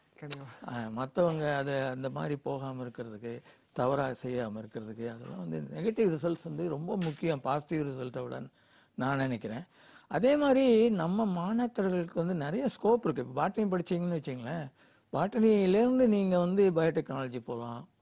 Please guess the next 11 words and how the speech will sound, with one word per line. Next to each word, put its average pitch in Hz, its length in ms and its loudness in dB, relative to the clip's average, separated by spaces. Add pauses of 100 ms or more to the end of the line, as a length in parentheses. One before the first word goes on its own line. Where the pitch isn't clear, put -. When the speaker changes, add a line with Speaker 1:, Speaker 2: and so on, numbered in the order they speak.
(600)
Speaker 2:
environmental 139 880 -2
சயின்ஸ்க்கு 117 460 -8
போலாம், 113 480 -10
environment 151 500 -4
management 139 560 -4
போலாம், 113 460 -10 (840)
conservation, 160 600 0
plant 165 300 -2
conservation 147 600 -2
பயாலஜிக்கு 113 540 -6
போலாம், 113 440 -10